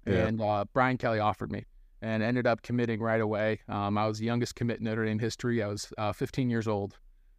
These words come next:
Speaker 2: Um,
Speaker 1: I
Speaker 2: ended
Speaker 1: didn't
Speaker 2: up
Speaker 1: know that. <laughs>
Speaker 2: committing, staying, I started off the, uh, twenty, uh, what was that, the twenty seventeen class. Um, I got to
Speaker 1: Mm-hmm.
Speaker 2: build that class, um, you know, meeting a lot of people and having a lot of great relationships before I got to Notre Dame.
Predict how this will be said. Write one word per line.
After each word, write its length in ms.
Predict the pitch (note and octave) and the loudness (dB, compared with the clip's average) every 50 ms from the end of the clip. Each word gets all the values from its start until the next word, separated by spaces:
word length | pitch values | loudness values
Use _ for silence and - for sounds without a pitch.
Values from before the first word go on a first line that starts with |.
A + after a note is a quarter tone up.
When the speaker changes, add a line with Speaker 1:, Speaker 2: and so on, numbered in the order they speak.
| _ - | _ -8
Speaker 2:
Um, 500 | G#2+ G#2 G#2 G#2 G2+ F#2 G2 G2+ - - - | -4 -2 0 0 0 0 -2 -2 -4 -6 -2
Speaker 1:
I 60 | A2 | 0
Speaker 2:
ended 140 | A#2+ C3+ D3 | 2 4 4
Speaker 1:
didn't 180 | D3+ A#2 A2 B2 | 2 2 0 0
Speaker 2:
up 60 | C3 | 0
Speaker 1:
know 80 | C#3+ C3 | 0 0
that. 140 | G#2+ F#2+ _ _ _ - - - | -2 -4 _ _ _ -20 -8 0
<laughs> 520 | - - F#3 D#3+ D#3+ D#3+ - D#3+ C3+ B2+ - _ - | 2 4 4 4 2 0 0 -2 -2 -4 -6 _ -10
Speaker 2:
committing, 300 | D3+ D3+ D3 D3 C#3+ D3 | -6 -4 -2 -2 -2 -4
staying, 340 | - - C#3+ C#3+ C#3+ C#3+ C#3+ | -4 -2 -2 0 0 -2 -2
I 140 | - C3 | -2 -4
started 360 | B2 - - D3+ C#3+ C#3+ C#3 C3+ | -4 -2 0 0 2 2 2 2
off 260 | C3 C3+ C#3 - - | 2 2 0 -2 -4
the, 180 | - A#2 A#2+ A2+ - - - | -6 -6 -6 -6 -8 -8 -6
uh, 180 | A#2 A2 G#2+ A2 | -4 -4 -4 -4
twenty, 400 | - - - B2+ B2+ B2 A#2+ A#2 | -6 -4 -2 -2 0 0 2 2
uh, 160 | A2+ A2 A2 A2 - | 2 2 2 0 0
what 100 | - B2 | 0 -2
was 120 | A#2+ A2 | -2 0
that, 120 | - G#2+ F#2+ | -2 -2 -2
the 80 | A2+ | -4
twenty 260 | - - C3 A#2+ A#2 | -4 0 0 0 0
seventeen 500 | A#2 - B2 A2+ A2+ A2 - B2 A#2 A#2 | 0 0 0 0 0 -2 -2 0 -2 -2
class. 440 | A2 - G#2+ G#2+ A2+ B2 B2+ - - - - - - - - - - - | 0 0 0 2 2 0 -2 -4 -12 -20 -20 -20 -20 -20 -20 -20 -12 -6
Um, 280 | G#2+ G#2+ G#2+ G2+ G#2 G#2+ | -4 -2 0 0 0 2
I 120 | A2 A2+ | 0 2
got 200 | A2 B2 A#2+ A2 | 2 2 2 2
to 60 | G#2+ | 2
Speaker 1:
Mm-hmm. 80 | G#2 G2+ | 2 2
Speaker 2:
build 140 | G2 A#2 - | 0 0 0
that 160 | A#2 G#2+ G#2 | -2 -4 -4
class, 440 | - - A2 G#2 G#2+ A2 - - - | -2 0 0 2 2 0 -2 -4 -6
um, 220 | G#2+ G2+ G2+ G#2 | -6 -4 -2 -2
you 60 | A2 G#2 | -2 -2
know, 100 | G#2 G#2 | -2 -2
meeting 300 | G#2 A2+ A#2 A2+ A2+ A2+ | -2 -2 -2 -2 -2 0
a 40 | |
lot 140 | A#2 A2+ A2 | 0 0 0
of 80 | A2 - | 0 -2
people 420 | - - C#3+ B2+ - C3+ B2+ A#2 | -4 -4 -4 -2 0 0 0 0
and 140 | A2 G#2+ G2+ | -2 -2 0
having 200 | A#2 A#2+ A#2+ A#2 | 0 0 0 2
a 40 | A#2+ | 0
lot 80 | A#2 | 0
of 60 | A2+ A2 | 0 0
great 160 | A#2+ A2+ - | -2 -2 -2
relationships 420 | - A2 A2 A2 - - A2+ - - | -2 -2 -2 -2 -2 -4 -6 -6 -8
before 280 | - G2+ - - A2 | -12 -8 -4 -2 -2
I 60 | G#2 | 0
got 240 | G#2 A2 G2+ G2 F#2 | 0 0 0 0 0
to 80 | - G#2 | -2 -4
Notre 220 | G#2 G2+ G2+ G2+ | -2 -2 -2 -2
Dame. 240 | G2 F#2+ F#2+ G2 | -2 -2 -2 -4